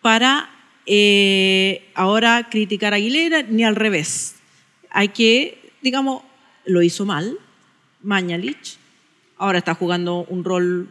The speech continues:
moderado y constructivo, bien. Jimena Aguilera, y el, el,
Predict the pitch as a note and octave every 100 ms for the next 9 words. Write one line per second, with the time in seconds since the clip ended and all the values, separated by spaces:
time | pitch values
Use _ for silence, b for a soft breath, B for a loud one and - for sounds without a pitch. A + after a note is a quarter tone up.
0 | - F#3+ F#3+ F#3+ F3+ F3+ F3+ F3+ F3 F3
1 | F3 - F#3 E3+ F#3+ F3 A#3 - E4 C#4
2 | E4 G4+ F3+ E3 F#3+ E3 F3+ D#4+ - b
3 | b b b b - A3+ A#3+ D4+ D4 -
4 | A#3+ A3+ B3 C4+ A#3 C4 - - G3 F#3+
5 | - G3+ G#3